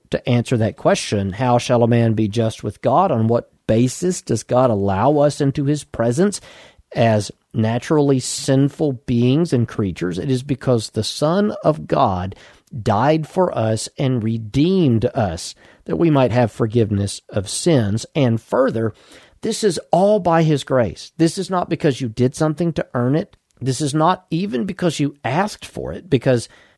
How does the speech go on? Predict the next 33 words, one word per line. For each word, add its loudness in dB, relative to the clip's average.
Jesus -4
died 0
for -2
you 0
two -4
thousand 0
years 0
ago. -4
You -6
were -2
not -2
here -4
to -4
ask -2
for 0
it, -4
and 0
when 4
you 2
were 2
conceived, -2
you -6
were -4
shapen -2
in 0
iniquity -2
until 0
the -2
grace -2
of -10
God 0
changed -2
you. 0